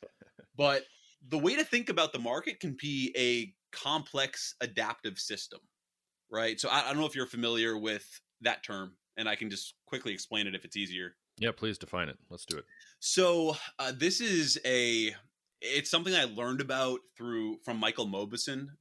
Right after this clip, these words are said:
Speaker 2: who is just one of the best, um,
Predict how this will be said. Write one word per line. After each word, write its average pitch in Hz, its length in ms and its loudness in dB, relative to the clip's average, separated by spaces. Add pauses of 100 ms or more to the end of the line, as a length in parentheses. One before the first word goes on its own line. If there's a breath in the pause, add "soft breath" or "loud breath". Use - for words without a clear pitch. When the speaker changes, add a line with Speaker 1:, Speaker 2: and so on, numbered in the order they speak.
Speaker 2:
who 113 220 -2
is 104 140 -2
just 110 340 -2
one 120 160 -4
of 117 80 -4
the 107 80 -4
best, 113 540 -2 (480 loud breath)
um, 95 500 0